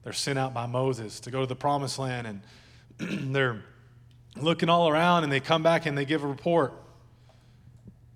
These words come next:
Notice that when they gave the report, we're not gonna read it today, but notice that when they gave the report, they gave the real report. Like, "Hey, milk, check. Honey, check.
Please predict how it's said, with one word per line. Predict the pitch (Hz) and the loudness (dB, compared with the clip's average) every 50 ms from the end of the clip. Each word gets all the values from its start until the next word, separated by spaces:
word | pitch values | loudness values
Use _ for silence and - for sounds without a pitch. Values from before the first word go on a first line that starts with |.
| - - - - _ _ - - - - _ _ _ _ | -20 -20 -20 -20 _ _ -20 -20 -20 -20 _ _ _ _
Notice | - 143 156 185 208 208 180 - - | 2 4 6 8 8 6 6 2 0
that | - 165 147 | -2 0 0
when | 156 160 | 0 0
they | 160 156 | 0 0
gave | 156 156 165 170 160 | 0 0 0 0 0
the | 151 156 | 0 0
report, | 156 151 - 185 175 165 135 - - | 0 0 2 2 2 2 2 -2 -6
we're | 151 | -6
not | 156 156 156 | -6 -4 -4
gonna | 151 139 | -4 -4
read | 135 143 147 139 | -2 -2 -2 -2
it | 135 131 | -4 -4
today, | - 131 127 120 117 117 | -4 -4 -4 -4 -6 -10
but | 120 135 139 | -10 -6 -2
notice | 151 170 180 170 143 - | 0 0 0 0 0 0
that | 170 160 156 143 147 | 2 2 2 0 -2
when | 151 147 | -6 -4
they | 147 143 | -4 -2
gave | 135 151 156 156 | 0 0 0 0
the | 143 147 | 0 0
report, | 143 139 135 - 170 165 156 135 113 - - - - - - - - - - - - - - - - | 0 -2 0 0 2 2 2 2 0 -4 -12 -20 -20 -20 -20 -20 -20 -20 -20 -20 -20 -20 -20 -14 -6
they | - 131 135 139 | -2 0 0 2
gave | 123 139 147 156 156 131 | 2 2 2 2 2 2
the | 143 135 | 2 0
real | 127 120 113 127 135 143 147 151 | 0 0 2 2 4 4 4 2
report. | 139 147 143 - 160 170 165 123 107 - - - - - - - - - - - - - - - - - - - - - - - | 2 0 0 2 4 4 2 2 0 -6 -14 -20 -20 -20 -20 -20 -20 -20 -20 -20 -20 -20 -20 -20 -20 -20 -20 -20 -20 -20 -16 -10
Like, | - 123 123 | -8 -8 -4
"Hey, | - 143 139 135 117 98 - - - - - - - - - - - - - | -2 0 0 0 -2 -4 -10 -18 -20 -20 -20 -20 -20 -20 -20 -20 -20 -16 -8
milk, | 117 127 143 160 180 - - - - - - - - - - - - - | -2 0 0 0 0 -2 -10 -20 -20 -20 -20 -20 -20 -20 -20 -20 -16 -10
check. | - - - 127 117 110 - - - - - - - - - - - - | -6 -2 -2 0 -2 -2 -6 -8 -18 -20 -20 -20 -20 -20 -20 -20 -20 -10
Honey, | - - 127 139 156 165 175 185 180 175 - - - - - - - - | -2 2 4 4 6 6 4 4 2 0 -6 -18 -20 -20 -20 -20 -20 -12
check. | - - - 156 151 135 110 | -6 0 4 6 6 6 4